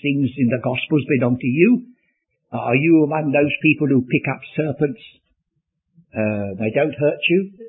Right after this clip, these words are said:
and you put your hands on folks and they recover from deadly diseases?"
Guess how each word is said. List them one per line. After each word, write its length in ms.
and 160
you 160
put 160
your 160
hands 320
on 240
folks 400
and 160
they 400
recover 560
from 160
deadly 320
diseases?" 800